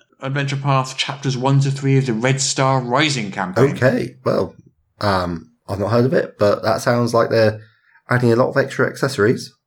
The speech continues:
Speaker 2: Sounds pretty
Speaker 1: Mm,
Speaker 2: cool. Yeah.
Speaker 1: yeah. It does look like it's an adventure box sets and a campaign setting, basically. It's done very well on Kickstarter. It's got two weeks to go, and it's at sixty-eight thousand pounds already.
Speaker 2: Nice.
Speaker 1: Or ninety-one thousand dollars.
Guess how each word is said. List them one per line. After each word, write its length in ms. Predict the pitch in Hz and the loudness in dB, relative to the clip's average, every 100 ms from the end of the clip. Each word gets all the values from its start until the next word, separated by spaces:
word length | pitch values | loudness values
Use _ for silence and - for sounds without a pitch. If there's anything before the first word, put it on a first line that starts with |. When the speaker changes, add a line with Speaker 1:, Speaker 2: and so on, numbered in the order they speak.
| _ _ _ - _ | _ _ _ -20 _
Speaker 2:
Sounds 220 | - 226 | 2 4
pretty 160 | 208 110 | 4 2
Speaker 1:
Mm, 160 | - | 0
Speaker 2:
cool. 80 | - - | -2 -8
Yeah. 140 | - 330 | -2 0
Speaker 1:
yeah. 320 | - - - _ _ | 0 -6 -14 _ _
It 80 | - | -6
does 140 | 381 339 | -2 0
look 120 | 226 | 2
like 120 | 147 | 0
it's 100 | - | 0
an 120 | 143 | -2
adventure 420 | 139 139 190 185 170 | -2 -2 -2 -2 -4
box 300 | 175 - - | -4 -4 -4
sets 280 | 143 139 | -4 -4
and 80 | 139 | -4
a 40 | 139 | -2
campaign 400 | 131 117 117 95 | -2 -2 -2 -4
setting, 320 | 92 87 87 | -8 -10 -8
basically. 300 | 92 90 113 | -8 -6 -10
It's 300 | 113 - - | -10 -18 -4
done 160 | 160 143 | 0 2
very 200 | 196 156 | 2 2
well 200 | 120 131 | 2 0
on 100 | 131 | -2
Kickstarter. 520 | 113 - 110 107 123 | -8 -4 -2 -2 -4
It's 100 | 127 | -6
got 140 | 113 | -6
two 120 | 160 | -4
weeks 200 | 135 101 | -4 -4
to 80 | 113 | -4
go, 320 | 107 107 110 | -2 0 0
and 380 | 104 101 107 107 | -4 -4 -4 -4
it's 200 | 104 - | -6 -8
at 140 | 110 - | -10 -10
sixty-eight 400 | 110 - 104 101 | -10 -6 -6 -4
thousand 320 | 101 98 98 | -6 -6 -6
pounds 340 | 104 92 95 | -6 -6 -8
already. 240 | 98 92 98 | -6 -4 -2
Speaker 2:
Nice. 340 | 101 - - _ _ _ _ _ _ _ | -2 -6 -14 _ _ _ _ _ _ _
Speaker 1:
Or 360 | 101 98 98 98 | -6 -4 -4 -4
ninety-one 720 | 101 110 117 123 113 117 107 | -2 -2 -2 -4 -2 0 -2
thousand 480 | 104 98 110 110 101 | -4 -4 -4 -4 -2
dollars. 400 | 95 92 82 | -4 -4 -8